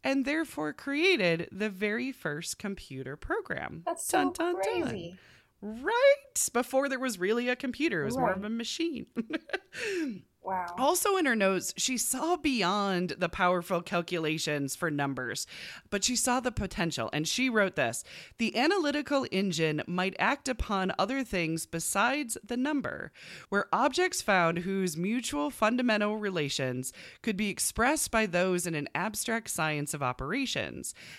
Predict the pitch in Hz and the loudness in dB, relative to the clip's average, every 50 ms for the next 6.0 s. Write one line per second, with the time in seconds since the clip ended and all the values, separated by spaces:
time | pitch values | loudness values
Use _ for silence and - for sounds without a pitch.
0 | - - - 202 220 214 220 233 - - - 254 233 - - - 233 311 392 381 | -8 -2 0 2 2 2 0 0 0 0 0 0 0 0 -2 0 0 0 0 0
1 | - - 220 175 180 175 175 - 170 160 - 220 226 226 - 240 214 226 220 220 | 0 0 0 0 0 -2 -2 -2 -2 0 0 0 0 0 -2 -4 -2 0 0 0
2 | 214 220 - - - 143 147 - - 160 160 170 170 - - - 165 156 143 - | 0 -2 -2 -4 -6 -6 -2 0 2 2 4 4 2 0 0 -2 -2 -2 -2 -2
3 | - 135 131 131 135 - - - - - - - - - 220 190 214 214 - 240 | -2 -2 -2 -2 -4 -6 -8 -12 -16 -18 -18 -12 -8 -6 -4 -2 -2 0 2 2
4 | 269 349 349 - - - 170 139 127 123 131 - - 165 156 160 156 - - 202 | 2 2 0 0 -2 0 2 2 2 0 0 0 -2 -2 0 -2 2 4 4 4
5 | 240 - 262 262 262 262 262 269 254 214 180 170 160 180 - 165 156 156 156 | 4 2 0 -2 -2 -2 -2 0 0 0 0 0 0 0 0 -2 -2 -2 -2